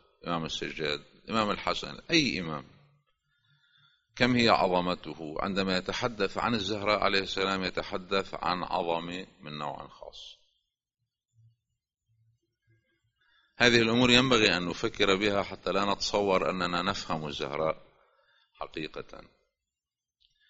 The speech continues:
يعني عندما نكون نحترم عالماً جليلاً ثم نجده يتصرف مع شخص كأنه تلميذ،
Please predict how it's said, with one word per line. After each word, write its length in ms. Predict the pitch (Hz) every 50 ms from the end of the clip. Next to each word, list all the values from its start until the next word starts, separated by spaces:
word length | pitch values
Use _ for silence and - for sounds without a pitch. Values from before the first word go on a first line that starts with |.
| _ _ _ _ _ _ _ _ _ _ _ _ - - _ _ _ _ _ _ -
يعني 260 | - 98 98 107 107
عندما 460 | 107 113 135 139 131 131 131 131 131
نكون 400 | 131 127 123 - - 143 139 135
نحترم 560 | 139 147 - - - - 139 139 135 135 131 113
عالماً 680 | 107 127 135 131 120 113 104 95 90 87 85 80 - - - - _ _ _ _ - -
جليلاً 640 | 95 107 110 110 110 107 92 85 80 76 78 76 - - - - -
ثم 280 | - - 123 123 123
نجده 440 | 120 117 117 117 120 139 131 131 127 117
يتصرف 680 | 117 117 113 110 - - - 131 131 127 123 107 -
مع 200 | 117 117 98 104 107
شخص 360 | - 139 131 - - - -
كأنه 480 | - 113 110 131 131 127 120 113 113
تلميذ، 520 | 110 - 120 110 107 104 104 98 85 76